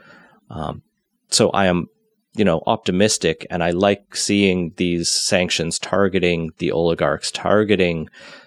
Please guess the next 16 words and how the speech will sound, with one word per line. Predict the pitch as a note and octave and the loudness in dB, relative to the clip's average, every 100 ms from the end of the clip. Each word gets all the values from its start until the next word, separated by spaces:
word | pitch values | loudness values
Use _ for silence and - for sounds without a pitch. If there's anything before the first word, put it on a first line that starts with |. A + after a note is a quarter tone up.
| - | -8
the | F2+ | -2
main | F#2 F#2 F#2 | 2 2 0
banks. | - F2 E2+ C#2 - - _ _ _ _ - | 0 0 0 -4 -8 -8 _ _ _ _ -2
The | G#2+ | 0
swift | - - A2 A2 - _ - - _ _ | 2 2 0 0 -10 _ -12 -12 _ _
international | - G#2+ G2 F#2 - F2 | 0 2 2 0 0 -2
transfer | - G#2 F#2 - G2 F2+ E2 - | 0 0 0 0 2 2 2 -2
system, | - G2 - F2+ E2+ D2+ _ - | -2 0 2 0 -2 -4 _ -2
I've | F#2 | 0
used | E2+ A#2+ - | 2 2 2
that | D#2 E2 - | 0 -2 -2
several | - F2 F2 | -2 0 0
times | - E2 E2+ | -2 -4 -2
when | F#2 | 0
I've | E2+ | 0
been | - D#2+ D#2+ | 0 -2 -4